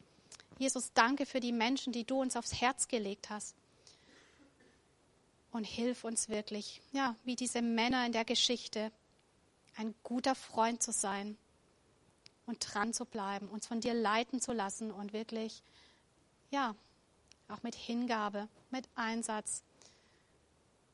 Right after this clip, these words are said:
ja, voranzugehen, damit sie den Weg zu dir finden, Herr.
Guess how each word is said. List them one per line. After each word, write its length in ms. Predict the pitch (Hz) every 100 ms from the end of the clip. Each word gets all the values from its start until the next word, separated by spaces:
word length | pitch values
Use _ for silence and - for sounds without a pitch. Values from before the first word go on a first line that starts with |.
| _ -
ja, 180 | 240 220 - - -
voranzugehen, 920 | - 254 220 247 269 254 240 240 240 -
damit 280 | 208 220 -
sie 160 | 226
den 220 | 220 226
Weg 180 | 196 196
zu 80 | -
dir 160 | 220 220
finden, 420 | - 208 202 214
Herr. 280 | 196 208